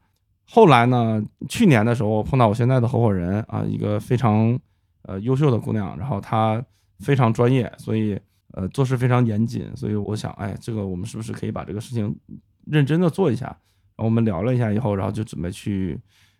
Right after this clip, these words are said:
呃，去建厂。之前那个场地是相当于一个厂中厂吧，就是我们，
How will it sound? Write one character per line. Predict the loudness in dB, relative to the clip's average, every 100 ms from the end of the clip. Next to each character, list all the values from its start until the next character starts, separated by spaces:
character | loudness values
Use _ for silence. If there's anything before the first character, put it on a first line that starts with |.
| _ _
呃， | -8 -6
去 | -6
建 | 0 0
厂。 | 0 -8 -14 -16 -18 _ _
之 | -6
前 | -2 0
那 | 2
个 | 0
场 | -2 -4
地 | -2 -4
是 | -4 -4 -4
相 | -2 2
当 | 4 4
于 |
一 | 2
个 |
厂 | 0 -2
中 | -6 -4
厂 | -6
吧， | -8
就 | -6 -4
是 |
我 | -2
们， | -4